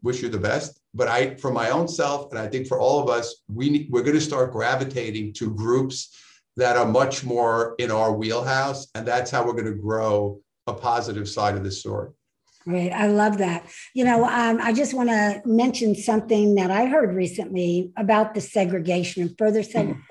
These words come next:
Speaker 2: segregation. Um, a friend of mine went to a ball game. She goes to, you know, baseball,
Speaker 1: Mm.
Speaker 2: football, all those sports events. And she said that they had a separation in the bleachers,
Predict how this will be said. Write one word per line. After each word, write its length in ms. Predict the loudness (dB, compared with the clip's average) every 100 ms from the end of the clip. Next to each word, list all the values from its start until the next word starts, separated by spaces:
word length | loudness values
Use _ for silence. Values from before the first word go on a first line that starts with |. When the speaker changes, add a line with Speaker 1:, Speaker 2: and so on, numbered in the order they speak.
| -10
Speaker 2:
segregation. 420 | -10 -10 -12 -12 -16 -20 -20 -20 -20 -4
Um, 340 | 2 4 4 2
a 160 | 0 2
friend 220 | 4 6
of 40 |
mine 360 | 4 4 6 6
went 280 | 6 2 0
to 760 | 2 4 4 4 2 -2 -12 -16 _ _ _ _ -14 -4
a 100 | 0
ball 280 | 4 6 4
game. 160 | 2
She 180 | -2 0
goes 220 | 4 2 2
to, 300 | 0 0 -2
you 140 | 0
know, 80 | 2
baseball, 640 | 4 2 2 2 4 4
Speaker 1:
Mm. 80 | 4
Speaker 2:
football, 520 | 2 2 0 -2 0 2
all 140 | 4
those 200 | 4 0
sports 340 | 0 0 0 -2
events. 340 | 0 -2 -4 -12 -20 -8
And 160 | 0 0
she 180 | 2 0
said 400 | 2 4 4 4
that 200 | 0 4
they 240 | 4 4
had 300 | 2 2 2
a 80 | 2
separation 880 | -2 -2 0 2 4 4 2 2 2
in 180 | 4
the 80 | 2
bleachers, 640 | 2 4 4 2 -4 -4 -14